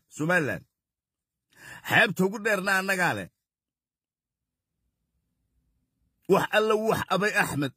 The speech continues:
aan ka faa'iidnay oo aan godob ahayna ma jirto. Abiy Ahmed iyo dowladda Ethiopia yaana u qaadan inaanu ictiraaf wax walba ku bixinano. We don't want ictiraaf, no, no, this time.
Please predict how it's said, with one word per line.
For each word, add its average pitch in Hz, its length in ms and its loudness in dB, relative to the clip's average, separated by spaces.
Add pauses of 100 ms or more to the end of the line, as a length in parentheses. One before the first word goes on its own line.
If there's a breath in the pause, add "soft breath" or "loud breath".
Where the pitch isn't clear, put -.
(180)
aan 151 120 -2
ka 233 140 0
faa'iidnay 165 680 -2
oo 208 140 2
aan 202 240 -4
godob 185 280 0
ahayna 139 280 0
ma 165 80 -2
jirto. - 320 -10 (1800 loud breath)
Abiy 220 340 2
Ahmed 202 340 -2
iyo 233 100 -4
dowladda 202 420 -4
Ethiopia 180 520 0
yaana 220 360 2
u 233 100 -4
qaadan 185 440 0
inaanu 190 320 -4 (100)
ictiraaf 175 500 0
wax 185 160 -4
walba 190 280 -4
ku 190 100 -10
bixinano. 147 480 -6
We 135 100 -4
don't 170 240 0
want 165 220 -2
ictiraaf, 139 440 0 (120)
no, 131 240 -4
no, 143 160 0 (400)
this 127 260 -6 (120)
time. 127 300 0